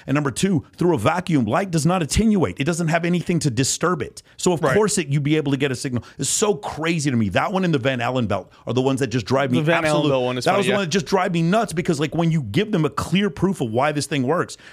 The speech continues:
Speaker 1: then they, they don't wanna listen.
Speaker 2: So now they're asking a very, like, more of a, a straightforward, how did we call them? It, was it, like, Sprint? Is that what you're asking?
Speaker 1: No, so,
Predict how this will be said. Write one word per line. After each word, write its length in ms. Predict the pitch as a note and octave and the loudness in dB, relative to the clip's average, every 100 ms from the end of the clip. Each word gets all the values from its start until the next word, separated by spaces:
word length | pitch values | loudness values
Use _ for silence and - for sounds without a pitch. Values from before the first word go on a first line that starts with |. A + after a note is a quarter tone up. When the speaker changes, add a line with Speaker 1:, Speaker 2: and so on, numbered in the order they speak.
| - - | -8 0
Speaker 1:
then 120 | D3+ | 2
they, 120 | D#3 | 2
they 320 | C#3 B2+ C#3+ | 0 0 0
don't 260 | A#2+ D3 D#3 | 2 0 0
wanna 160 | D#3 | 0
listen. 460 | D#3+ A3 A#3 D#3+ - | 2 2 2 -2 -2
Speaker 2:
So 160 | - F#3 | 0 2
now 180 | G3+ | 2
they're 160 | D4 C#4+ | 2 2
asking 520 | G#3+ G#3+ - G3 F3 | 0 0 -2 0 0
a 240 | E3+ D#3 C#3+ | 0 0 0
very, 540 | C3+ F3 F3 D#3+ D3 D#3 | 0 0 2 0 -2 -2
like, 300 | C#3 - E3+ | -4 -2 0
more 240 | E3+ F#3 | 2 2
of 80 | D#3+ | 2
a, 20 | |
a 380 | D3+ C#3 C#3 D3+ | 2 0 0 -2
straightforward, 520 | C3+ - F3+ F#3 F3+ - - - | 0 0 0 2 0 -2 -12 -6
how 240 | - C#4+ | 0 2
did 160 | F4 F#3 | 2 2
we 120 | F3 | 2
call 220 | E3 D#3 | 2 2
them? 180 | C#3 B2 | 0 -2
It, 160 | D3 F3 | -4 -2
was 160 | D#3 | -2
it, 100 | C3+ | 0
like, 180 | B2 B2 | -2 -4
Sprint? 420 | - - D#3+ A#3 | -4 0 0 0
Is 80 | G#3 | -2
that 140 | E3+ | 0
what 100 | F#3+ | 0
you're 100 | G3+ | 0
asking? 220 | A3+ A#3 D3+ | 2 2 2
Speaker 1:
No, 40 | |
so, 140 | - | 2